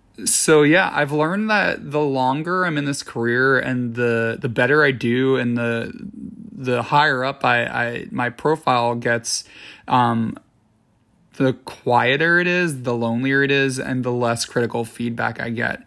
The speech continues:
So you have to be really self-driven. Um, I mean, it's kind of just like this podcast. Uh, I think a lot of people think that a podcast is exactly like radio. Um, and if you think like radio, it's playing all the time, um, in cities and in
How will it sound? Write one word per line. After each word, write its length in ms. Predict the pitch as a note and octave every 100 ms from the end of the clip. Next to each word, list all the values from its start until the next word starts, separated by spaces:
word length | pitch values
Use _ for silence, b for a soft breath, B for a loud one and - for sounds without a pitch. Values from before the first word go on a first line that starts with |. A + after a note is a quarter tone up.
| B B B B
So 120 | -
you 120 | E3
have 120 | D#3+ -
to 60 |
be 140 | G#3 G3
really 520 | D3 C#3 D#3 D#3+ -
self-driven. 1400 | - - C3 B2+ A#2+ - B2+ C3+ B2 A#2 A#2 A#2 A#2+ -
Um, 640 | B2+ A#2+ A2+ A2+ A2+ A#2 _ _ _ -
I 40 |
mean, 160 | D3 D3
it's 140 | C#3+ -
kind 320 | - C3 D3
of 80 | D#3
just 220 | D#3+ -
like 180 | D3 -
this 140 | C3+
podcast. 880 | - B2+ D3+ - B2+ B2 - - - -
Uh, 380 | C3 A#2+ A#2 A#2 B B B B B B B -
I 60 | C#3
think 140 | D#3
a 60 | F3+
lot 160 | C#3+
of 60 | D#3
people 260 | D3 C#3+ D#3
think 300 | - B2+ -
that 180 | C3+ -
a 80 |
podcast 640 | B2+ - A#2+ A#2+ C3+ B2+ C#3
is 80 |
exactly 480 | B2 A2 A#2+ A2+ C#3+
like 200 | C3+ A#2+ A#2+
radio. 880 | A2 A2 A2 G#2+ B2+ E3+ F#3+ F#3+ D3+ B B -
Um, 440 | C#3 B2+ A#2+ A#2 -
and 40 |
if 100 | C3+
you 80 | D3
think 220 | F#3+ F#3+
like 140 | F3 C#3+
radio, 480 | B2 B2+ C#3+ D3
it's 280 | C3+ - B2
playing 560 | - - C3 B2+ B2+ B2
all 240 | B2 A#2+
the 120 | A#2+
time, 760 | A#2+ - A2 A2+ A#2 A#2+ B2 B2+
um, 280 | B2+ A#2 A2
in 200 | - A#2
cities 760 | A2+ - A#2 A#2 B2+ C3 B2 -
and 240 | - B2
in 500 | A2+ A2 A2+ A2+ -